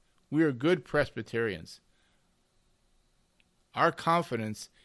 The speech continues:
is in our system. Our confidence is in our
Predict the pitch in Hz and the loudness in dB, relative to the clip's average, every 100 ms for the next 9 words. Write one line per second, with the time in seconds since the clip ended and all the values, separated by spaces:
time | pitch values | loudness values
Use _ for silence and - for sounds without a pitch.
0 | _ 127 127 120 131 131 - 131 135 139 | _ -2 -2 0 0 -2 -2 2 4 4
1 | 131 - _ _ _ - 170 - - 73 | 0 -10 _ _ _ 0 0 0 -4 -12
2 | - - - _ _ _ _ _ _ _ | -16 -20 -20 _ _ _ _ _ _ _
3 | _ _ _ _ 131 131 160 170 170 135 | _ _ _ _ -2 0 0 0 0 -4
4 | 120 - - 127 139 120 123 120 120 113 | -4 -6 -4 -4 -2 -4 -4 -2 0 -2